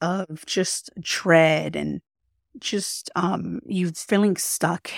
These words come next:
and you're just feeling overwhelmed, or you're just feeling as if, you know, you're not where you need to be, is because you're judging your journey. You're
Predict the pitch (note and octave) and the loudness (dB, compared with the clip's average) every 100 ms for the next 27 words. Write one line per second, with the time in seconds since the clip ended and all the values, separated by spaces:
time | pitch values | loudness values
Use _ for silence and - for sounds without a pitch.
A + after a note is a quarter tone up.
0 | F#3+ F3+ F3+ G3+ - G#3+ G3 F3 E3+ D#3+ | -4 -2 -2 -4 -2 0 0 0 -2 -2
1 | D3 D3+ D#3+ E3+ F3+ F#3 - - - F3+ | 0 0 0 -2 -2 -4 -4 -4 -2 2
2 | F3+ F3+ - F3+ E3 D#3 D#3 - - _ | 4 4 2 0 2 2 0 -8 -20 _
3 | _ _ _ - F3+ E3+ D#3 G3 G#3+ G3+ | _ _ _ 0 2 4 4 4 6 4
4 | F3 F3 E3+ F3 F#3 F3 - A3 A#3 B3 | 4 2 2 2 0 -2 0 2 4 4
5 | B3+ - - F3+ G3+ G3+ F3+ F#3+ F3 - | 2 -2 0 0 0 0 -2 -4 -8 -4
6 | F3 D#3+ E3 - E3+ E3 _ _ _ _ | -4 -2 -4 -4 -8 -12 _ _ _ _
7 | _ _ _ F#3 E3+ D#3+ C#3 - - F#3+ | _ _ _ 0 2 2 0 -2 -2 2
8 | F3+ | 2